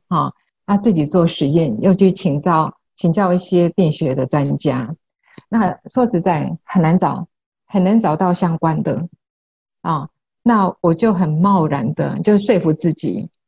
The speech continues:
我就去开始找工厂打样。那打样打样这个过程其实也花了蛮久一段时间，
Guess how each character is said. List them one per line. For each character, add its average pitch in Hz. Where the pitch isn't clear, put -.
我 170
就 220
去 202
开 202
始 151
找 143
工 175
厂 143
打 131
样。 143
那 262
打 202
样 220
打 214
样 269
这 277
个 247
过 233
程 180
其 180
实 156
也 143
花 175
了 147
蛮 151
久 151
一 120
段 143
时 -
间， 104